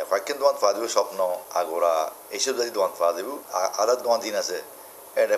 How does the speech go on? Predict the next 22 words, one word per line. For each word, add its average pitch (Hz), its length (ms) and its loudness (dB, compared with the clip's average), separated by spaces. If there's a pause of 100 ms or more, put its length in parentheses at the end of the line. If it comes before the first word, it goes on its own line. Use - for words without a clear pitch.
পাইবে 87 200 0
এখন 85 200 -4
সুযোগ 80 200 -12 (100)
নেই। - 120 -10 (680)
এটা 131 120 2 (140)
বাহুলিয়তন 139 520 0 (120)
নাকি 127 200 0 (100)
সেমাই 107 240 0
উগ্র 95 120 -10 (100)
ভাই, 98 120 -2 (640)
এই - 80 -12
বিল 175 200 -8
লই, 82 120 -10 (580)
লই 117 160 0
এনে 127 180 0
তারা 113 140 6 (360)
তেল 107 220 4
গুজি 120 280 -6
আর 113 140 6
হইতে 107 200 -4
পারি। 87 120 -8 (240)
তেল 113 160 4